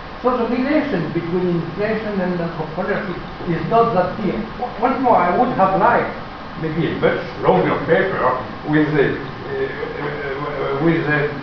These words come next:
more development about the underlying theories and, uh, between all the variables you are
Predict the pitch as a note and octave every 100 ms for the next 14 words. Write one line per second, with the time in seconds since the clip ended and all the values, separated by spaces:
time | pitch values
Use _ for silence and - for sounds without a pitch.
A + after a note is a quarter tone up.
0 | D3+ F#3+ - E3 D3+ G3 G3+ D3+ C3+ -
1 | - C#3+ C#3+ C#3+ C#3+ D#3 E3 D3+ D#3 F3
2 | E3+ A#2+ G#2+ - - - - D3 C#3+ C#3
3 | C#3+ C#3 C#3 - - - C#3 C3+ C3 C3+
4 | - - - C3 - C3 D3 D3 F3+ F#3+
5 | - D#3 D3 D3 C#3 C3 B2+ A#2 A#2